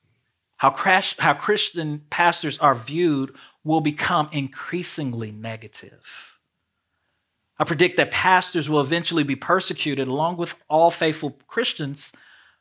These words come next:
but that there will be years of social diminishment where pastors will be seen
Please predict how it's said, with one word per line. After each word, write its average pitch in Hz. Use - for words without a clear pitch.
but 139
that 190
there 214
will 196
be 165
years 165
of 160
social 165
diminishment 139
where 156
pastors 180
will 165
be 156
seen 160